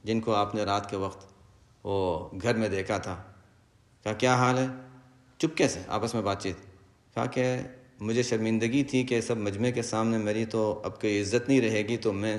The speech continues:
کیسے آتا۔ عمر رضی اللہ عنہ نے فرمایا، "میں نے کسی کے سامنے کوئی تذکرہ نہیں کیا، ان میں سے کوئی نہیں جانتا کہ کیا واقعہ پیش آیا تھا۔" اس نے کہا کہ آپ کے جانے کے بعد میں نے بھی اس وقت سے ایسی توبہ کر لی کہ شراب کے قریب بھی نہیں گیا میں۔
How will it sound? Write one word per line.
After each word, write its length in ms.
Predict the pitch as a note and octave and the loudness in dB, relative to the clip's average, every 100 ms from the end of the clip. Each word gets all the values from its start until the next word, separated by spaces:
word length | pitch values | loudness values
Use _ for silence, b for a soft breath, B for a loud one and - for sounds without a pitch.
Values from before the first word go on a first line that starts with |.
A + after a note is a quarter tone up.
| A2 | -2
کیسے 260 | A2 A2 C#3+ | -2 2 2
آتا۔ 340 | G#2 F#2+ G#2+ A2+ B B - | 2 0 -4 -6 B B -4
عمر 200 | B2 A2+ | 0 2
رضی 200 | G#2+ G#2 | 0 0
اللہ 140 | G2+ | 0
عنہ 200 | G#2 A2 | 0 0
نے 80 | G#2+ | -2
فرمایا، 400 | G#2+ G2+ G2+ A2+ | -4 -2 -2 -2
"میں 180 | G#2+ A2 | -2 -2
نے 80 | A2+ | -4
کسی 220 | - - | -6 -4
کے 80 | C#3+ | -4
سامنے 300 | C3 B2+ B2 | -2 0 0
کوئی 180 | B2 C#3+ | 0 0
تذکرہ 360 | A#2+ - A#2 | 0 -2 0
نہیں 120 | A2+ G#2+ | 0 0
کیا، 120 | A#2+ | 0
ان 60 | |
میں 100 | A2 | 0
سے 100 | G#2+ | -2
کوئی 200 | G#2 C#3 | 2 4
نہیں 120 | C3 A2 | 4 4
جانتا 260 | G#2 G#2 | 0 0
کہ 120 | A2 | -2
کیا 160 | G2+ G2+ | -2 0
واقعہ 280 | F#2 E2 E2+ | 0 -2 -6
پیش 200 | E2+ E2+ | -6 -6
آیا 160 | D#2+ D2+ | -6 -8
تھا۔" 140 | - - - - b b b b | -10 -18 -20 -20 b b b b
اس 160 | - C3+ | 0 6
نے 120 | D#3 | 6
کہا 280 | C3+ C3+ D3 | 8 8 8
کہ 200 | D3+ C#3+ - | 6 4 6
آپ 240 | A#2 A#2+ | 4 6
کے 120 | D3+ | 6
جانے 260 | C3 C3+ C#3+ | 8 8 6
کے 140 | C#3 | 6
بعد 160 | C#3 C#3 | 6 6
میں 280 | A2 A2+ C3 | 6 4 6
نے 120 | F3 | 8
بھی 100 | E3+ | 8
اس 180 | D#3+ D#3+ | 6 4
وقت 180 | D#3+ | 2
سے 100 | D#3 | 6
ایسی 200 | D3 D#3 | 6 6
توبہ 260 | F3 D#3+ D#3 | 8 8 8
کر 160 | D3+ C#3 | 8 6
لی 140 | D3+ | 6
کہ 100 | C#3+ | 6
شراب 260 | C#3 B2 B2 | 4 4 2
کے 60 | |
قریب 260 | A#2 A2+ F#2+ | 0 0 0
بھی 80 | F#2+ | -2
نہیں 180 | E2+ | -2
گیا 120 | D2+ D#2 | -6 -8
میں۔ 300 | - - | -12 -20